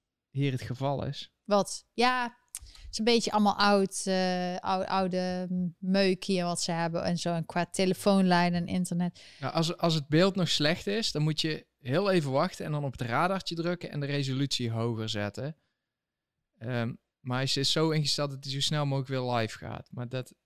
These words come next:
Speaker 1: ja, i-, i-, dit is helemaal buiten onze invloed.
Speaker 2: Ja,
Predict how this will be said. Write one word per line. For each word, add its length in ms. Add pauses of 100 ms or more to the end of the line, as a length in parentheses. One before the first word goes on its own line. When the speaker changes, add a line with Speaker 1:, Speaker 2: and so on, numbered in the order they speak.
(880)
Speaker 1:
ja, 320 (240)
i-, 240
i-, 120
dit 260
is 100
helemaal 320
buiten 400
onze 440
invloed. 580 (520)
Speaker 2:
Ja, 480